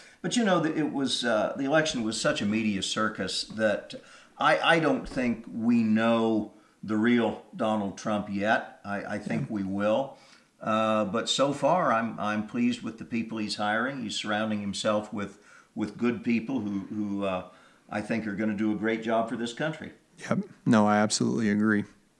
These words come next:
Speaker 2: Well, very cool. Um, just to kinda recap, um, you know, we've,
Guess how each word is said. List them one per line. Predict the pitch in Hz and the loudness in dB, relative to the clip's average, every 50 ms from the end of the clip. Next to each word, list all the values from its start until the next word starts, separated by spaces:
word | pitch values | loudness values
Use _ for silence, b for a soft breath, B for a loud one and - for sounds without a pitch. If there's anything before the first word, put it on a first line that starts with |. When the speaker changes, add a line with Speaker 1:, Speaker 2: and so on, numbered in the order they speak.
| B B B B B B B B B B B B B B B B B B B B B B B - | B B B B B B B B B B B B B B B B B B B B B B B 4
Speaker 2:
Well, | - 135 123 | 4 6 8
very | 151 175 190 151 | 8 8 8 6
cool. | - - 175 175 165 139 120 107 B B B | 8 8 8 8 8 8 6 2 B B B
Um, | - 135 131 135 135 135 131 127 120 B B B B B B B | 4 6 8 8 8 8 8 6 4 B B B B B B B
just | 147 160 - - | 4 4 6 6
to | 208 | 4
kinda | - - 170 170 147 | 6 6 6 8 8
recap, | 123 120 123 139 147 143 - 123 113 107 107 107 - - - - - | 8 8 8 6 6 6 6 6 8 8 6 6 2 -4 -10 -6 -2
um, | 131 110 107 104 104 110 | 2 2 4 4 4 4
you | 117 113 | 6 6
know, | 113 110 | 6 8
we've, | 113 127 135 127 - | 8 6 6 4 2